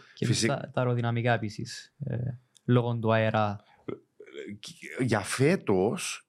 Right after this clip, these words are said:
Speaker 2: ίσως δούμε ένα αεροδυναμικά που έχουν χρησιμοποιηθεί ξανά.
Speaker 1: Οκ.
Speaker 2: Ε, λόγω του budget
Speaker 1: Ναι,
Speaker 2: cap.
Speaker 1: ναι, ναι, ναι.
Speaker 2: Ναι, υπό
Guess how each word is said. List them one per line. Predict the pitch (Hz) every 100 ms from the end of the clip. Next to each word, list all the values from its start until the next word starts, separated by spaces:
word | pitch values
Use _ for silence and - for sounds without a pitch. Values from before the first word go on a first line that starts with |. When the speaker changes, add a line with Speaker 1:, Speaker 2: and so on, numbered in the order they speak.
| -
Speaker 2:
ίσως | 131 160 - 170 185 180 135 143 131
δούμε | 160 170
ένα | 170 165
αεροδυναμικά | 165 165 147 175 160 107 123 139 147 147 - -
που | 135 139 135 131 127 131
έχουν | 131 123
χρησιμοποιηθεί | 131 120 135 123 107 -
ξανά. | - - 98 110 -
Speaker 1:
Οκ. | - 113 -
Speaker 2:
Ε, | - 107 113
λόγω | 127 139
του | 120 101
budget | 175 160
Speaker 1:
Ναι, | 135 120
Speaker 2:
cap. | 107
Speaker 1:
ναι, | 110
ναι, | 110 107
ναι. | 107
Speaker 2:
Ναι, | 123
υπό | 104 98 110